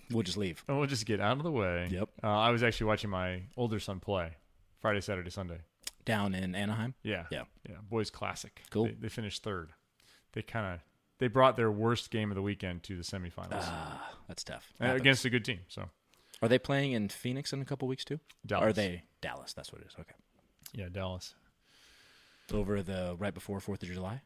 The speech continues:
Speaker 2: Correct.
Speaker 1: Yeah.
Speaker 2: Which is great for me that the San Francisco event is not happening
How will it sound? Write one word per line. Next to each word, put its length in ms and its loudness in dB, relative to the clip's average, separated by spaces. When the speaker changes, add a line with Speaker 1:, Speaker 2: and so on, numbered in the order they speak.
Speaker 2:
Correct. 420 2
Speaker 1:
Yeah. 80 -8
Speaker 2:
Which 240 2
is 240 2
great 340 6
for 140 -2
me 180 4
that 200 2
the 420 0
San 180 -2
Francisco 380 -2
event 200 -6
is 120 -8
not 120 -6
happening 440 -8